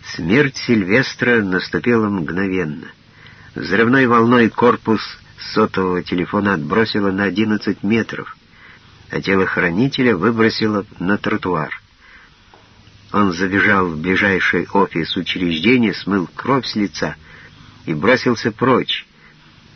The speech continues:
На Третьей Тверской Ямской в одиночестве догорал шестисотый "Мерседес"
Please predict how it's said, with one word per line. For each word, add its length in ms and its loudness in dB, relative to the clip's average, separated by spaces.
На 160 0
Третьей 400 2
Тверской 560 -2
Ямской 640 0
в 80 -4
одиночестве 840 -2
догорал 520 -2
шестисотый 840 -4
"Мерседес" 840 -8